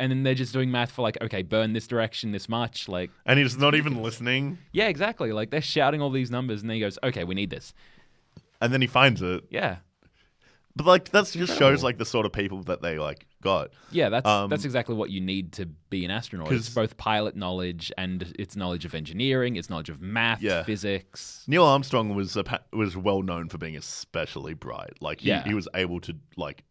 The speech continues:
Speaker 2: absorb knowledge.
Speaker 1: Mm. And that's the
Speaker 2: Um,
Speaker 1: kind of person you need, really.
Speaker 2: Yeah, and that's, he was one of the first civilian pilots, 'cause before then it was
Speaker 1: Really?
Speaker 2: restricted to, like, Air Force pilots.
Speaker 1: Okay.
Speaker 2: Yeah, they, there was a while before they allowed civilians into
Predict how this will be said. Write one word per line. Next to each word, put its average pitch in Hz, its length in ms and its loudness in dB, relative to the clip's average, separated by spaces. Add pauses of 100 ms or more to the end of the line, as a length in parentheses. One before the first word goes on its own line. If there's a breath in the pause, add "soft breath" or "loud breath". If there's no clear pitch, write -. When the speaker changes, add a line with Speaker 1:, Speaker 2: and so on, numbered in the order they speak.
(220)
Speaker 2:
absorb 92 460 -4
knowledge. 67 520 -12 (180)
Speaker 1:
Mm. 98 220 -8 (420 soft breath)
And 98 180 2
that's 95 140 0
the 151 60 -2
Speaker 2:
Um, - 20 -14
Speaker 1:
kind 110 120 -2
of 90 60 -8
person 92 320 -6
you 80 80 -8
need, 80 400 -10
really. 50 460 -14
Speaker 2:
Yeah, 123 320 4
and 127 160 0
that's, 135 400 -2
he 131 100 4
was 135 160 2
one 151 160 2
of 147 60 2
the 139 60 4
first 110 240 0
civilian 90 360 -2
pilots, 85 400 0
'cause 87 160 -8
before 90 340 -4
then 87 140 -6
it 80 80 -10
was 92 120 -8
Speaker 1:
Really? 87 100 -8
Speaker 2:
restricted 85 320 -8
to, 85 80 -6
like, 78 200 -6 (440)
Air 90 100 0
Force - 220 -8
pilots. - 460 -8 (120)
Speaker 1:
Okay. - 260 -6 (440)
Speaker 2:
Yeah, 95 180 2
they, 90 240 -2 (580)
there 110 200 2
was 101 100 0
a 107 60 0
while 101 240 4
before 90 260 -6
they 82 100 -4
allowed 82 360 -4
civilians 78 500 -10
into 71 460 -10